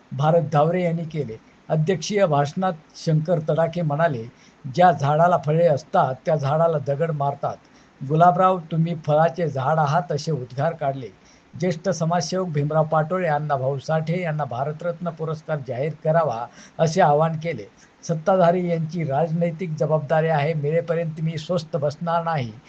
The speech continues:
असे प्रतिपादन केले. द स पोळेकर म्हणाले, "संघर्ष, जिद्द, चिकाटी या असणाऱ्याला विरोध करतात. आम्ही गुलाबराव नेटके यांच्याबरोबर आहोत."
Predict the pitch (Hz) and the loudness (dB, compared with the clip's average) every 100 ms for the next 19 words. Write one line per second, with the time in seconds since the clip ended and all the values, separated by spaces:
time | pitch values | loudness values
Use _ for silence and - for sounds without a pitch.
0 | - - 156 147 151 160 165 160 160 170 | -20 -4 -2 0 0 -2 0 0 0 -2
1 | 156 151 101 - _ _ - 135 196 196 | -4 -6 -8 -16 _ _ -8 0 0 2
2 | 180 170 180 180 185 180 175 160 113 - | 0 2 0 0 -2 0 2 0 -2 -12
3 | - _ - 175 190 185 180 156 170 160 | -20 _ -2 0 0 0 -2 -4 -4 -4
4 | 170 165 160 180 180 180 165 165 139 - | -2 -4 -2 2 2 2 2 4 4 0
5 | 170 170 175 135 113 - - - 160 196 | 0 2 2 0 -4 -16 -20 -4 0 2
6 | 190 196 175 185 139 135 139 165 151 151 | 0 0 2 2 0 0 0 0 0 4
7 | 165 170 175 160 147 147 196 185 156 180 | 4 6 2 2 -2 -4 -2 0 0 0
8 | 151 156 160 156 135 143 160 | 0 0 2 0 0 0 -2